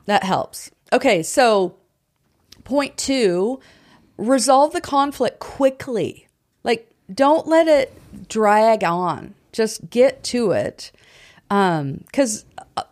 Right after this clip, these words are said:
people do wanna avoid conflict as much as possible and hope it just disappears,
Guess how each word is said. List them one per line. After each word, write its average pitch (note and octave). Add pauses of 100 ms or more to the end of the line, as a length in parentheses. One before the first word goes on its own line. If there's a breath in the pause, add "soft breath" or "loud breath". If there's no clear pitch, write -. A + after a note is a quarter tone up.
people D4
do B3+
wanna B3+
avoid G#3+
conflict G#3+
as F#3+
much F#3
as E3+
possible E3
and D#3+
hope G3+
it -
just E3+
disappears, D3+